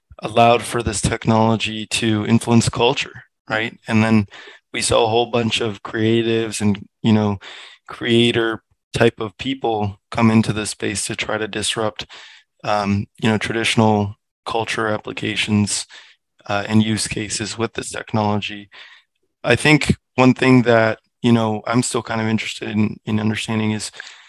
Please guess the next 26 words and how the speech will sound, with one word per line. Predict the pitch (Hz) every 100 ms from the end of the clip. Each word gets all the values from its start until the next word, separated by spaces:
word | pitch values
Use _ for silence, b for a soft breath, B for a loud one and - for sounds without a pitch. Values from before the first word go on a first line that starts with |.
| B _ _ _ _
what | 151
kind | 185 202
of | 151
barriers, | - 120 127 127 123 113 -
you | 117
know, | 113
existed | 110 110 110 117
in, | 117
in | - 117 110 -
traditional | - 120 120 - 120 113
N | 113
F | -
T | - 117
markets | 110 107 117 110 - - -
like | 120
OpenSea, | - 117 - 110 - 113 113 104 b b b b _ _
um, | 110 110 107 - 101
you | 120
know, | 110
that | 110
Mysterious | 117 - 120 117 -
might | 113 110
be | _ 110 107 104 _
trying | - 113 110
to | 107
help | 107 104 -